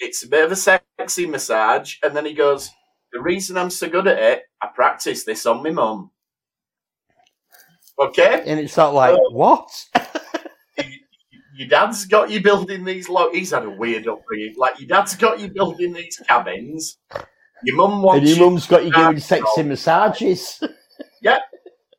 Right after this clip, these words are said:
Speaker 1: Uh, okay, okay,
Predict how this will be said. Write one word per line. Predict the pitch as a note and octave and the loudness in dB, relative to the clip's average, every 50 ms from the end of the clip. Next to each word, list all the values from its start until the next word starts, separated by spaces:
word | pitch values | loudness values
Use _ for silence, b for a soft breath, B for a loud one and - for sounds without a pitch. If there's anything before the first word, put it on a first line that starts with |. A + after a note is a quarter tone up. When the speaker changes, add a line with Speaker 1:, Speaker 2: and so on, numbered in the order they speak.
| - D#3 | -2 0
Speaker 1:
Uh, | D#3 C3 - - _ _ _ _ _ _ b b b b b b b b b _ _ _ _ _ _ _ _ _ _ - - - - - | 0 0 -2 -8 _ _ _ _ _ _ b b b b b b b b b _ _ _ _ _ _ _ _ _ _ -6 -6 -4 -2 -2
okay, | G3+ G3 - - A#3 A#3+ B3 C#4 C4+ - _ _ A#4+ | -4 -2 0 2 4 4 4 2 0 -6 _ _ -6
okay, | - G3+ - - G3+ G3+ A3 | -6 -6 -2 0 0 0 0